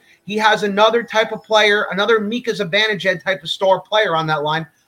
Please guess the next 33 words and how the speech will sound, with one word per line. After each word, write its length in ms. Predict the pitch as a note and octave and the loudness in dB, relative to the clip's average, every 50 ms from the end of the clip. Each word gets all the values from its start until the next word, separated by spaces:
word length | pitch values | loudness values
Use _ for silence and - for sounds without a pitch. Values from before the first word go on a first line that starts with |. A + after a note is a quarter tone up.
| _ _ _ - | _ _ _ 0
I 180 | F#3+ A#3+ C4 C4 | 2 2 4 2
actually 400 | B3+ A#3+ A#3 - - G#3 G3+ F3 | 2 0 -2 -4 -6 -6 -6 -6
think 280 | - - G#3 G3+ G3 | -2 -2 -2 0 0
as 100 | G3 E3 | -4 -4
a 60 | F3 | -4
Ranger 380 | E3+ F3+ G3 G#3+ A3 F#3+ G3 F#3 | -2 -2 -2 -2 -2 -4 -6 -6
fan, 240 | - F3+ F3 F3 F3 | -4 -2 -2 0 0
and 100 | E3+ E3+ | -2 -2
it, 140 | E3 D3+ - | -4 -6 -4
and 600 | - G3 G3 F#3 F3+ F3+ F3+ E3+ D#3+ E3 E3+ E3+ - - | -2 -2 -2 -2 -2 -6 -6 -8 -8 -10 -10 -10 -4 -4
I 80 | F3 F3+ | -4 -4
can 160 | F#3 F#3 F#3 | -4 -8 -10
get 80 | F3+ | -12
crucified 440 | - - A3 A#3+ A#3+ - F#3+ E3 D3 | -12 -12 -14 -14 -10 -6 -6 -6 -6
for 60 | D#3 | -6
this, 220 | D#3+ F3 F3+ - _ _ _ _ _ _ _ | -10 -10 -10 -12 _ _ _ _ _ _ _
but 100 | - F3+ | 0 2
I 80 | G3 G3+ | 2 2
think 220 | G#3+ G#3 G3+ F3+ | 2 0 0 0
that 220 | G#3 F#3+ - - _ _ _ _ - | -2 -2 -2 -6 _ _ _ _ -2
Tarasenko 600 | G3+ G3+ G#3 G#3+ G3+ - - G#3 G3+ G3+ G3+ G3+ | 0 0 2 2 -2 0 0 0 0 0 -2 -2
is 80 | E3 F3 | -2 -2
a 40 | |
little 180 | F3+ G3 G#3 G#3 | -2 0 0 0
bit 140 | G#3 G3 C#3+ | 0 0 2
better 180 | F#3 F#3+ G3 | 2 2 2
of 60 | F#3+ G3 | 2 -2
a 80 | G3 | -4
player 220 | - G3 G#3 G#3 G3+ | -2 -2 0 0 0
than 100 | G3+ G3+ | -2 -4
Mika 180 | G#3 G3+ G3+ | -6 -8 -8
Zibanejad 580 | F3+ G3 E3+ G#3 G#3 G#3 G#3 F3 G#3 G#3 G#3+ A#3 | -10 -4 -2 -2 0 0 -2 0 0 0 2 4
is. 220 | A#3+ G#3 - - | 2 2 0 -6